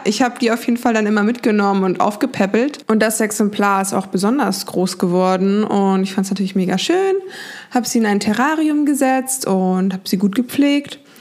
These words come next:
Ja, und dann kamen die Sommerferien und dann waren wir ungefähr einen Monat weg. Und ich kam zurück und war natürlich total am Boden zerstört, dass meine Pflanze so schlecht aussieht, braune Blätter und ja, war schon ziemlich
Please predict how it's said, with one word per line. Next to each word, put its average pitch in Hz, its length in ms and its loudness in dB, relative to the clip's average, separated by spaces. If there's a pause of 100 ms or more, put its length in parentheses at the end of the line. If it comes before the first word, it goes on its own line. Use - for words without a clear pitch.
(200)
Ja, 214 100 4
und 208 60 2
dann 190 120 2
kamen 196 220 2
die 190 60 4
Sommerferien 285 920 2
und 240 60 4
dann 202 200 2
waren 196 280 2
wir 190 140 2
ungefähr 190 340 2
einen 190 100 4
Monat 220 380 2
weg. 247 300 0 (800)
Und 214 680 4
ich 190 120 -2
kam 196 240 2
zurück 202 440 0
und 190 160 4
war 190 100 4
natürlich 190 420 2
total 254 680 0
am 233 160 0
Boden 233 260 2
zerstört, 220 800 2
dass 208 180 0
meine 185 200 4
Pflanze 196 420 2
so 180 80 2
schlecht 208 520 -2
aussieht, 185 640 0
braune 190 320 0
Blätter 185 580 2
und 180 380 0 (680)
ja, 185 600 2 (300)
war 202 240 2
schon 240 300 0
ziemlich 220 760 0